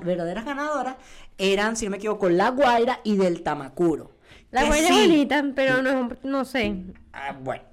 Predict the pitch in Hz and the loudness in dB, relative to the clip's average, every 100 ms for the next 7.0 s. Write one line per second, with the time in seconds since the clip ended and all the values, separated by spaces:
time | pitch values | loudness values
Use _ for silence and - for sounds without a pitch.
0 | - _ 127 156 185 - - - 175 214 | -20 _ -8 -4 -6 -8 -20 -12 -4 -2
1 | 185 208 - 175 190 202 196 202 160 160 | -2 -6 -4 0 2 0 0 -2 0 -2
2 | 120 113 - - 139 147 196 202 254 226 | -2 -8 -18 -8 -4 -2 0 2 2 2
3 | 254 220 185 151 120 - _ _ _ _ | 2 2 2 2 -2 -10 _ _ _ _
4 | _ _ _ _ _ - 330 392 415 415 | _ _ _ _ _ -8 -4 -2 -2 -2
5 | 370 359 349 359 508 539 392 349 403 285 | -4 -4 0 4 4 4 2 2 4 4
6 | 240 294 294 302 311 - 339 302 208 _ | 2 0 -2 -2 -6 -6 -2 -2 -4 _